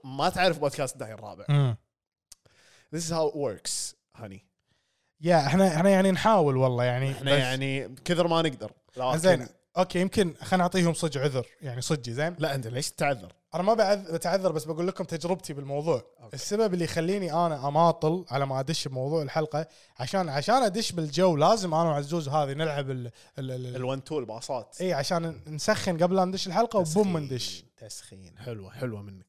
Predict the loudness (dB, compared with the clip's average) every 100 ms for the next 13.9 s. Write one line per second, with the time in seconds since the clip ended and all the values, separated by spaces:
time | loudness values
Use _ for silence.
0 | _ -2 -2 -2 -8 -10 -16 -20 -4 2
1 | 2 0 -8 -12 -4 2 4 6 6 4
2 | 4 6 6 6 0 0 -4 4 4 6
3 | 2 2 -2 0 4 4 2 0 0 2
4 | 0 0 0 2 0 0 -4 -2 -4 0
5 | 0 0 -6 -4 -4 -2 0 0 0 2
6 | 4 4 0 0 4 4 2 -4 -2 0
7 | 2 0 -2 -4 0 0 -2 -4 -2 0
8 | -2 -2 -4 -6 -10 -12 -18 _ _ _
9 | _ _ _ _ -10 -8 -10 -14 _ _
10 | _ _ _ _ _ _ -6 -4 -2 -2
11 | -2 -2 0 0 0 -2 0 -2 -4 -6
12 | -6 -6 -6 -4 -2 -4 -4 -6 -6 -8
13 | -8 -10 -14 _ -12 -4 -2 -2 -8